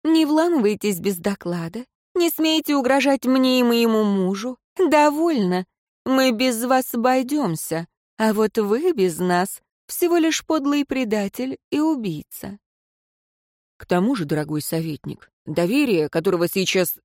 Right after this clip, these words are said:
лишена моя супруга, тяжело, но добиться можно. А вот вам уже веры не будет", — с вежливой улыбкой поддержал жену Дорин. "Учитывайте будущее, Лирн. Для вас оно может быть плачевным, даже при дядиной поддержке.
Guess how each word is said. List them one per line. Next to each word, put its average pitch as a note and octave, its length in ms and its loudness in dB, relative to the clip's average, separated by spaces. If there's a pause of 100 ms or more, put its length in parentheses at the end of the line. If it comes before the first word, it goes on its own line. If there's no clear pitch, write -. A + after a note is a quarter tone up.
лишена G3+ 520 2
моя D#3 260 0
супруга, G#3+ 500 0
тяжело, C#4+ 540 2
но G#3+ 100 2
добиться G#3 480 0
можно. A3 460 -4 (400)
А E3 140 2
вот E3 220 0
вам D#3+ 320 0
уже G3+ 200 -2
веры D3+ 320 -4
не G3 180 -2
будет", — G3 520 -10 (240)
с - 120 -10
вежливой E3+ 520 4
улыбкой F3 500 2
поддержал E3+ 760 0
жену F#3 300 0
Дорин. E3+ 440 -2 (360)
"Учитывайте F3+ 840 2
будущее, D#3 680 -4
Лирн. D3 480 -4 (320)
Для E3+ 320 2
вас E3+ 240 2
оно F3 180 0
может F3 300 0
быть D#3+ 200 -2
плачевным, E3 720 -4 (320)
даже F3 360 2
при F3 160 0
дядиной D#3+ 420 0
поддержке. E3 800 -10